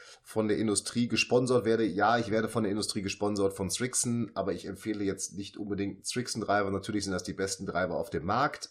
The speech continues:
aber du solltest dir auf jeden Fall ein Fitting für deinen Driver, ich sage es fast schon so, gönnen. Denn du wirst erstaunt sein, was alles möglich ist im Ballflug, in der Balllänge,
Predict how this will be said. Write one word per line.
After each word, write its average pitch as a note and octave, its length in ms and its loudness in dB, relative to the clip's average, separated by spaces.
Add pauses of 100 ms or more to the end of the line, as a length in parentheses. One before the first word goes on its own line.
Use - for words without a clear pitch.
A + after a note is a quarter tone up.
aber A#2+ 520 2 (840)
du A2+ 80 0
solltest A#2+ 360 4
dir A#2+ 120 2
auf G#2+ 140 -2
jeden B2+ 300 0
Fall A2+ 400 4
ein G2+ 180 -2
Fitting B2+ 460 -4
für - 240 -2
deinen G#2 200 2
Driver, G#2+ 400 2
ich - 140 -6
sage C3+ 220 4
es - 100 -8
fast B2+ 160 -2
schon A#2+ 140 -2
so, G2 180 -2
gönnen. E2 500 2 (100)
Denn A#2+ 440 2
du G2 220 -6
wirst B2+ 200 2
erstaunt A#2+ 640 2
sein, B2 640 0 (320)
was - 400 0
alles C3 240 4
möglich B2 380 0
ist A#2+ 300 0
im G#2 160 -2
Ballflug, B2 520 0
in G2+ 100 -2
der G#2 100 0
Balllänge, G#2+ 680 2